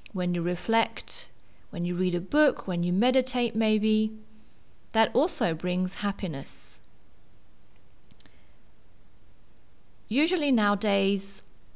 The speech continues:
it's super hard to stay happy for too long.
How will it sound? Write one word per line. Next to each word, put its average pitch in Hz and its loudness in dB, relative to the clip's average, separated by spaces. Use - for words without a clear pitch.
it's - -6
super 302 2
hard 202 2
to 202 -4
stay 190 2
happy 180 -2
for - -6
too 160 -2
long. 143 -4